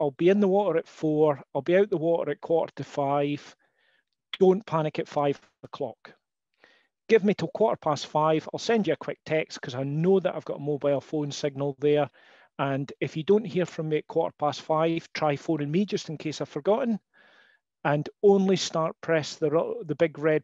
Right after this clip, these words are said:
panic button at about somewhere around about half past five, quarter to six in the evening. So we've only got an hour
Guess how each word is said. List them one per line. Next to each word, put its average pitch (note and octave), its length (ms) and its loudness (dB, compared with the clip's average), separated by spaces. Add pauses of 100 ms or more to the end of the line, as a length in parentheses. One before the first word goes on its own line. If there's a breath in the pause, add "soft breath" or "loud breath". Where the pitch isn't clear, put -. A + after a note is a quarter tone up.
panic D#3+ 340 -4
button C#3+ 320 -6 (300 loud breath)
at - 180 0
about C#3 600 -2 (460)
somewhere E3 380 -2
around C#3+ 240 0
about C#3 160 -8
half - 280 -6
past C3+ 200 -4
five, D3 460 -4
quarter - 300 -4
to D3+ 80 -8
six - 340 -8
in C#3 100 -2
the C#3 100 -4
evening. A#2+ 400 -6 (300 loud breath)
So - 160 -2
we've F#3+ 160 2
only A#3 200 6
got A#3 160 2
an F3+ 160 2
hour F#3 360 2